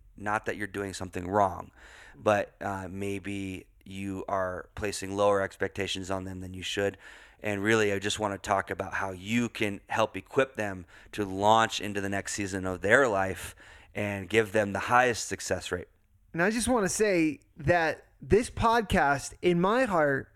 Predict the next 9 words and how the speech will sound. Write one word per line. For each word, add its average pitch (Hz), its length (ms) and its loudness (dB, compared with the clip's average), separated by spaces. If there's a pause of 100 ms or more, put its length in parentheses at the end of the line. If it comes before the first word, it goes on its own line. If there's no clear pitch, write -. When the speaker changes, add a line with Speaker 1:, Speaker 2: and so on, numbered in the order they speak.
(320)
Speaker 2:
is 175 280 2
equally 302 680 2
or 208 220 4
more 214 320 2
important 190 520 2
for 175 360 4
the 165 180 -2
older 202 320 2
generations, 160 760 0